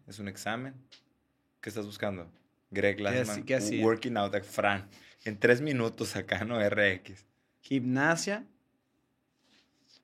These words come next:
Speaker 1: Me,
Speaker 2: Sus
Speaker 1: me
Speaker 2: papás se preocuparon por su condición física.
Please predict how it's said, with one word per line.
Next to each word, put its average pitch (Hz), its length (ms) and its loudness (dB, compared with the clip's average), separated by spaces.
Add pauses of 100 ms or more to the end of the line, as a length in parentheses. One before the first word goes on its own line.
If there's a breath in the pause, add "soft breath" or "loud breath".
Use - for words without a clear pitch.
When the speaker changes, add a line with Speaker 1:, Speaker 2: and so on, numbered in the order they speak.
(100)
Speaker 1:
Me, 127 240 4
Speaker 2:
Sus 131 240 4
Speaker 1:
me 127 60 0
Speaker 2:
papás 156 500 6
se 180 160 -8
preocuparon 139 560 -6
por 147 120 -12
su - 120 -16
condición 113 500 -12
física. 120 400 -14